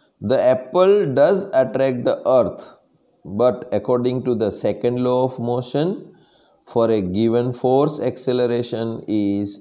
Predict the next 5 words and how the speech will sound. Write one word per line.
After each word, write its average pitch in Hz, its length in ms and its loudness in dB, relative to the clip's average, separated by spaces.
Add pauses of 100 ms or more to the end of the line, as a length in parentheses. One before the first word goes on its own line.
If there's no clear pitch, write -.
(140)
inversely 117 800 -2 (140)
proportional 101 880 -2
to 95 140 -4
the 90 160 -4
mass 90 500 -2